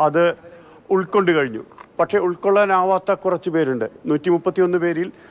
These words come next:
ചില കുടുംബങ്ങൾക്കെങ്കിലും അത് ഇനിയും ബോധ്യപ്പെടേണ്ടതുണ്ട്. അവരുടെ, അവരെ കൂടി ഉൾ-, ബോധ്യപ്പെടുത്തുന്ന വിധത്തിലുള്ള തിരച്ചിലായിരിക്കും, ആ, ഞായറാഴ്ച നടക്കാനിരിക്കുന്നത്. ഞായറാഴ്ച അത്തരത്തിലൊരു തെരച്ചിൽ തുടരുമ്പോൾ, തുടങ്ങുമ്പോൾ സ്വാഭാവികമായിട്ടും ഇന്ന്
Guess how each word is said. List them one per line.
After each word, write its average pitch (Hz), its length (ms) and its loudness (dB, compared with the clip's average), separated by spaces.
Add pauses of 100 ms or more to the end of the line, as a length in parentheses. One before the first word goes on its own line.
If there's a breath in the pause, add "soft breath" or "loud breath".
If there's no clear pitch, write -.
(420 loud breath)
ചില 190 180 2
കുടുംബങ്ങൾക്കെങ്കിലും 190 1000 -2
അത് 170 180 2
ഇനിയും 170 360 0
ബോധ്യപ്പെടേണ്ടതുണ്ട്. 151 840 -2 (500 loud breath)
അവരുടെ, 185 640 0
അവരെ 185 440 0
കൂടി 214 400 -6
ഉൾ-, 175 480 -4
ബോധ്യപ്പെടുത്തുന്ന 190 800 0
വിധത്തിലുള്ള 202 580 -2 (100)
തിരച്ചിലായിരിക്കും, 175 840 -2 (300 loud breath)
ആ, 147 540 2
ഞായറാഴ്ച 190 520 0
നടക്കാനിരിക്കുന്നത്. 156 840 -4 (100)
ഞായറാഴ്ച 170 460 2
അത്തരത്തിലൊരു 196 540 -2
തെരച്ചിൽ 190 340 -2
തുടരുമ്പോൾ, 185 560 0 (120)
തുടങ്ങുമ്പോൾ 196 560 0 (400 loud breath)
സ്വാഭാവികമായിട്ടും 214 840 -2 (360 loud breath)
ഇന്ന് 233 220 2